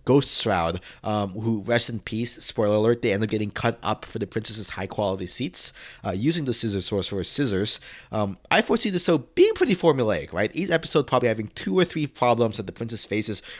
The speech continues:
related to her sleep, and she constantly breaks out of her cell, not to escape, but to find the resources necessary, and,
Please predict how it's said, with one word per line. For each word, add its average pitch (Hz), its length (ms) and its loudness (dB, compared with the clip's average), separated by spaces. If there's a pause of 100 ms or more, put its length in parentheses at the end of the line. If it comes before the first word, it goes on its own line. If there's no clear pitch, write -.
(100)
related 160 400 10
to 143 80 -2
her 107 120 4
sleep, - 360 -2 (220)
and 123 180 -4
she 123 80 -4
constantly 160 460 0
breaks 110 320 0
out 101 140 -2
of - 80 -4
her 104 80 -2
cell, 110 340 4
not 151 300 2
to 123 80 2
escape, 147 420 2 (260)
but 180 160 6
to 180 60 2
find 147 220 2
the 131 80 2
resources 120 420 -2
necessary, 104 720 0
and, 98 300 -2